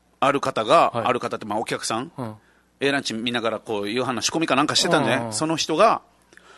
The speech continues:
Speaker 1: えー、これ見て、もう、いても立ってもいられなくて、
Speaker 2: うん。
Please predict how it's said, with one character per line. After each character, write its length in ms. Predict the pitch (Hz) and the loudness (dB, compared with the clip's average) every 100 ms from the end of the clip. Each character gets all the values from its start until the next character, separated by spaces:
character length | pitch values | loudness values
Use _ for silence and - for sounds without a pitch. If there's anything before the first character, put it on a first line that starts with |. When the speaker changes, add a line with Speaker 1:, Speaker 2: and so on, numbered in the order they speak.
| - - | -12 -4
Speaker 1:
え 480 | 120 113 107 101 - | -2 0 -2 -4 -6
ー、 40 | _ _ - | _ _ 2
こ 80 | |
れ 80 | 165 | 2
見 140 | 160 - | 2 4
て、 280 | 135 - - _ - | 4 2 -2 _ -4
も 180 | 135 123 | -2 -2
う、 60 | - _ _ _ _ - | -6 _ _ _ _ -4
い 80 | 160 | 0
て 100 | 175 | 2
も 120 | 151 | 2
立 120 | 151 | 0
っ 40 | |
て 160 | - 147 | 0 0
も 100 | 123 | 4
い 60 | 127 | 6
ら 80 | 139 | 6
れ 80 | |
な 140 | 135 131 | 4 0
く 80 | - | 2
て、 280 | 170 131 - | 4 4 2
Speaker 2:
う 60 | |
ん。 180 | 135 | -6